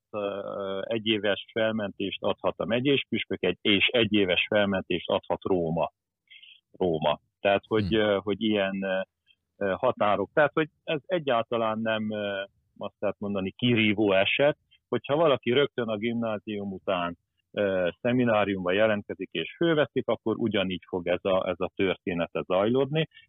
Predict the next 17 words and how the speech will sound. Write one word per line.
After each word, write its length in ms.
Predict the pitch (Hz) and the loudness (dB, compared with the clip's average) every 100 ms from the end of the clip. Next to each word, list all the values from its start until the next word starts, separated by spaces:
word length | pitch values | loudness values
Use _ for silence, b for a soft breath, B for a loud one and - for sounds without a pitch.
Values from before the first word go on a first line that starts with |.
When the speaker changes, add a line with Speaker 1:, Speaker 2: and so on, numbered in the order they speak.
| _ | _
Speaker 1:
Nyilván, 380 | 180 143 110 107 | 2 4 4 2
hogy 160 | 113 107 | 0 -2
vannak 320 | 110 101 90 | -2 -2 -2
olyan 300 | 104 98 80 | -2 -2 -2
hivatások, 720 | 92 117 135 - 123 123 - 107 | -4 0 0 0 -2 -2 -4 -4
akik 320 | 101 - - | -4 -4 -12
mondjuk 240 | - 87 80 | -10 -8 -8
egy, 200 | - - - | -8 -10 -6
ö, 260 | 85 78 76 _ _ b b b _ - | -2 -2 -4 _ _ b b b _ -6
ö, 140 | 87 | -4
pár 340 | 82 113 107 98 | 0 2 4 2
év 160 | 85 80 | 0 0
után, 420 | 117 - 104 98 | -4 0 0 0
vagy 180 | 87 92 | 0 -2
akár 380 | - 90 80 | -4 -4 -4
egy, 340 | 73 69 - 78 | -6 -10 -12 -8
ö, 160 | 76 | -6